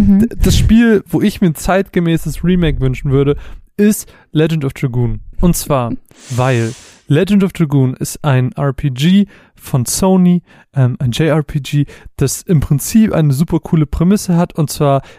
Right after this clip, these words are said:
Speaker 2: ähm, können Menschen, wenn sie von einem, ich sag mal, Edelstein, einem super Special Edelstein auserwählt werden, ähm, so eine Drachenrüstung tragen und dann super coole Attacken machen. Und auch wenn man normal angreift, dann muss man bestimmte,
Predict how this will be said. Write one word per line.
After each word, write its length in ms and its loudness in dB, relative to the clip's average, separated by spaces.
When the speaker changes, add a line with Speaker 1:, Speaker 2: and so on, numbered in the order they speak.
Speaker 2:
ähm, 280 -2
können 260 0
Menschen, 480 0
wenn 240 0
sie 320 0
von 420 -4
einem, 500 0
ich 140 -2
sag 320 -4
mal, 380 0
Edelstein, 800 0
einem 260 0
super 440 0
Special 400 -4
Edelstein 460 -2
auserwählt 520 -2
werden, 200 -2
ähm, 260 0
so 200 -2
eine 200 2
Drachenrüstung 720 -2
tragen 320 -16
und 160 -4
dann 120 4
super 240 0
coole 320 -2
Attacken 420 -4
machen. 320 -8
Und 120 -4
auch 180 -2
wenn 100 0
man 120 0
normal 340 0
angreift, 440 -10
dann 100 -2
muss 180 -2
man 120 -2
bestimmte, 440 -2